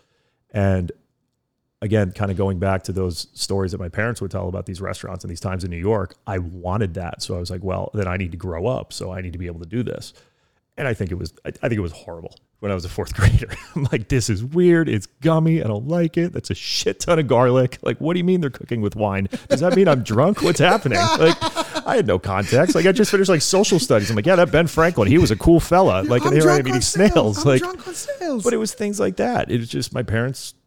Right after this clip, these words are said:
Speaker 1: pushed to try everything once. And, you know, like most little kids, I think I was, like, ten when my dad was finally like, "Yeah, you can have a sip of my scotch."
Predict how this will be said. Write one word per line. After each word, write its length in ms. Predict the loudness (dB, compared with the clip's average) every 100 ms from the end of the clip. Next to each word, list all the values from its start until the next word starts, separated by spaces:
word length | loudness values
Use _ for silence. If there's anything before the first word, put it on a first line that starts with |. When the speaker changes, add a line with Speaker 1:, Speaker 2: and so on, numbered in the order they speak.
| _ _
Speaker 1:
pushed 480 | -4 -2 -2 -4 -10
to 340 | -2 0 0 -2 -10 _
try 280 | -10 -4 0
everything 280 | 0 0 -2
once. 400 | -2 -4 -4 -6
And, 280 | -4 -4 -6 _ _ _ _ _ _ _ _ _
you 200 | -12 -6
know, 160 | -2 -4 -6 -14 -8
like 140 | -4
most 240 | 0 0 0
little 120 | -2
kids, 240 | -2 -4
I 40 | -4
think 120 | -6
I 40 |
was, 140 | -6 -8
like, 140 | -8
ten 280 | -8 -6 -4
when 100 | -4
my 100 | -4
dad 200 | -4 -6
was 80 | -6
finally 220 | -6 -4
like, 160 | -4 -4
"Yeah, 80 | -2
you 120 | -2
can 80 | -4
have 100 | -4
a 40 |
sip 200 | -6 -6
of 60 | -4
my 100 | -6
scotch." 420 | -4 -6 -8